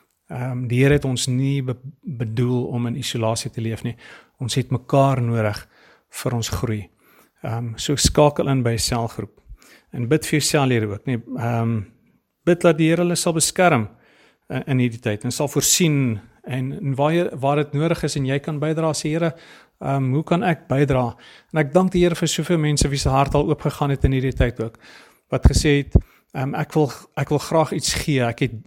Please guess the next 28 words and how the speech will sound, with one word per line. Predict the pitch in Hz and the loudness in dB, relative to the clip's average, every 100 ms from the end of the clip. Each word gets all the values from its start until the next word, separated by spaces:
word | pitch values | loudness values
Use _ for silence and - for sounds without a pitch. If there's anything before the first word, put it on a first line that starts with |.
| - | -4
ek | 123 | 0
het | 135 113 | 0 4
die | 147 | 4
of | 156 | 4
ek | 147 | 2
het | 139 120 | 0 4
daai | 127 | 4
wat | 127 120 | 6 4
ek | - | 2
mee | 131 | -2
kan | - 120 | 0 0
help." | 110 117 - _ - - _ _ _ _ | 0 -2 -8 _ -20 -20 _ _ _ _
Ek | 143 | -8
wil, | 147 131 - | -6 -6 -8
ek | 147 135 | -8 -6
wil | 139 | -4
vra, | - 151 139 127 - - _ | -2 2 4 2 -2 -6 _
ehm, | - 123 123 | -4 -4 0
kom | 165 170 | 0 2
ons | 151 139 - | 2 2 2
gebruik | - 123 123 131 | 2 4 4 4
hierdie | 139 131 - | 6 4 4
geleentheid | 131 123 120 110 107 - - _ _ _ - | -4 -4 -6 -8 -12 -14 -20 _ _ _ -10
om | 123 123 123 123 123 127 - | -6 -4 -4 -4 -6 -8 -12
regtig | 127 131 - - | -6 -4 2 0
Jesus | - 123 - - | 2 -2 0 0
se | 131 | 0
karakter | - 113 107 - 117 | -2 0 0 -2 -6